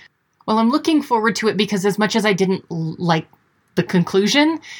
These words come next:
Speaker 2: I really liked this story, and it's hard and it's tough, and, and you can nitpick at it from far away.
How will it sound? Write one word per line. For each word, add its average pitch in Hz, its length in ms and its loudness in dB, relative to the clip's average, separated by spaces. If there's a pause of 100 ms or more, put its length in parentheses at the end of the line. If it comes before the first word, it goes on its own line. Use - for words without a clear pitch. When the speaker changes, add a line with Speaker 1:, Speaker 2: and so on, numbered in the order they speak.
(120)
Speaker 2:
I 202 80 2
really 202 400 2
liked 180 320 0
this 185 160 0
story, 160 580 -4
and 180 140 2
it's 185 160 -2
hard 175 420 2
and 165 160 -2
it's 170 160 -4
tough, 190 340 0
and, 175 480 -4 (220)
and 240 160 2
you 247 60 -2
can 226 260 0
nitpick 233 380 0
at 196 160 2
it 190 180 -4
from 196 180 -2
far 185 320 0
away. 175 560 -2